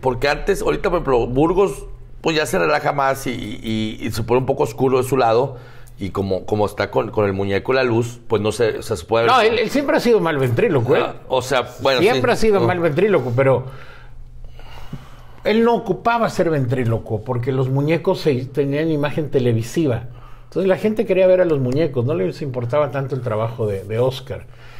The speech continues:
Speaker 2: De hecho, yo siempre le echo la broma a Oscar. Yo le di-, yo decía que él era ventríloco para sordomudos, que era el primer ventríloco para sordomudos, y yo siempre le dijo,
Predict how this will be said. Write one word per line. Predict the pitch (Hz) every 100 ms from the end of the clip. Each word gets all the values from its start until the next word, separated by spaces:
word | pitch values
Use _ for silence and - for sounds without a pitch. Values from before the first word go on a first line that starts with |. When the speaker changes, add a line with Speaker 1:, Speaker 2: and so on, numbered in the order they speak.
| - -
Speaker 2:
De | 120
hecho, | 131 170
yo | 139 135
siempre | 139 135 139
le | 120 117
echo | 117 135
la | 117
broma | 98 104 117 113
a |
Oscar. | 127 123 117
Yo | 104 117
le | 117
di-, | 117 110 - - 123
yo |
decía | 120 131
que | 131
él | 127
era | 127
ventríloco | 117 110 123 135 117
para | 107 107
sordomudos, | - 104 110 160 160 117 120 - - - - - - - - - - -
que | -
era | 120
el | 127
primer | 120 120 175
ventríloco | 139 139 143
para | 123 120
sordomudos, | 117 120 147 170
y |
yo | 123
siempre | 123 147 135
le |
dijo, | 131 117 113